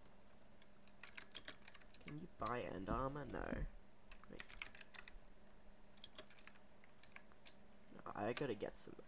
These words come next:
end armor, but that's actually gonna be free because I gotta get it myself. So I reckon I just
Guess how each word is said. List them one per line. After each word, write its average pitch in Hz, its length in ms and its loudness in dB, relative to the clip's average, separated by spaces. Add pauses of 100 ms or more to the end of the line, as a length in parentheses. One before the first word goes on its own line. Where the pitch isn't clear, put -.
(140)
end - 180 0
armor, - 300 2
but - 100 0
that's - 180 0
actually - 320 -2
gonna 143 140 2
be - 140 -4 (280)
free - 320 0
because - 260 -4
I 104 80 0
gotta 117 160 2
get 110 140 0
it 107 100 0
myself. - 480 -2 (1600)
So - 180 -4 (220)
I 101 40 6
reckon 160 340 2 (120)
I 120 120 4 (500)
just - 240 -6